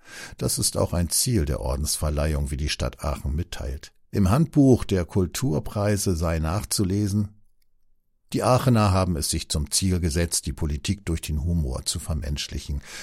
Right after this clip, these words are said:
Das halten wir für eine kulturelle Tat.“ Laut W D R wird der Orden Wider den tierischen Ernst an bekannte nationale und internationale Persönlichkeiten des öffentlichen Lebens verliehen,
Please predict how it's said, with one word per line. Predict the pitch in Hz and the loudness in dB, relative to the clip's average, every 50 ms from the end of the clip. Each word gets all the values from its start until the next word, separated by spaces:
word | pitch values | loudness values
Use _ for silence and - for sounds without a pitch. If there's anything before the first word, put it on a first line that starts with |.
| - - | -8 -2
Das | - 98 107 - - | 0 2 2 2 2
halten | 104 101 113 110 123 113 | 2 2 2 0 0 0
wir | 110 117 113 | 0 0 0
für | - - - | 0 -2 -2
eine | - 110 - - | 0 -2 -2 -2
kulturelle | - - 90 85 - - - 80 85 87 107 110 | -2 -2 -2 -2 -2 -4 -4 -2 -2 -2 -4 -6
Tat.“ | - - - - - - - - _ _ _ _ _ _ _ _ _ _ _ _ _ _ _ _ _ _ _ - - - _ _ - | -6 -8 -10 -12 -14 -16 -18 -20 _ _ _ _ _ _ _ _ _ _ _ _ _ _ _ _ _ _ _ -20 -20 -20 _ _ 0
Laut | - 101 113 101 98 104 95 - | 4 6 6 6 6 4 2 2
W | 104 101 92 | 2 2 4
D | 95 | 2
R | 85 87 120 151 165 147 95 | 2 2 2 2 2 2 2
wird | 90 95 95 87 - - | 2 2 2 2 2 2
der | 95 87 82 - - - - - | 2 2 2 0 -2 -6 -6 -2
Orden | - 92 113 143 139 113 95 78 | 0 2 2 4 4 2 2 2
Wider | - 131 139 110 90 | 0 0 2 2 2
den | 76 - 78 73 | 2 0 -2 -2
tierischen | - - 143 135 107 98 95 - 80 | -2 0 0 2 2 2 0 0 -2
Ernst | 65 - - 147 127 104 - - | -2 -2 0 2 2 2 0 0
an | 87 82 82 | -2 -2 -2
bekannte | 90 80 - - - 139 131 - 98 | -4 -2 0 0 0 2 2 2 2
nationale | 87 90 107 127 - - - 113 98 90 85 87 85 85 | 2 2 0 0 0 2 4 4 4 4 2 2 0 0
und | 85 120 135 131 | 2 0 0 0
internationale | - - 160 160 - 135 127 117 110 104 - - 120 107 98 98 95 | 0 0 0 0 2 2 2 2 2 2 2 2 4 4 4 2 2
Persönlichkeiten | - - 101 90 78 101 131 139 120 110 95 - - 101 90 92 - 92 | 2 2 2 2 2 2 2 2 0 0 -2 0 0 0 0 0 0 0
des | 85 87 - - | 0 -2 -2 -4
öffentlichen | - 98 - - 87 - 95 - - | -6 -4 -4 -4 -4 -4 -4 -2 -2
Lebens | 90 87 110 135 143 127 113 - | 0 0 0 2 2 2 2 2
verliehen, | - - 107 104 104 120 123 120 123 104 | 2 2 2 4 4 6 6 6 6 4